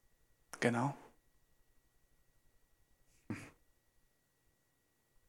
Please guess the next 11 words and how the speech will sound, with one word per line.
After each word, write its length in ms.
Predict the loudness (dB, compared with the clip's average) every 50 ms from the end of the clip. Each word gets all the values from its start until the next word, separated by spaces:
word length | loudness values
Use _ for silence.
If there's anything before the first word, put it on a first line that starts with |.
| _ -20 _ -20 -20 -8 4
Drei 220 | 12 12 12 12 12
Minuten 340 | 12 8 6 8 10 10
später, 500 | 10 12 12 10 10 10 10 10 10 10 8 8
„Hey, 160 | 8 10 10
wie 80 | 10
geht's 260 | 12 12 12 12 12 8
dir?“ 260 | 8 8 8 8 10
„Sehr, 300 | 10 12 12 12 12 12
sehr 180 | 12 12 12
gut, 300 | 12 12 12 12 12 12
hey, 300 | 12 12 12 12 12 12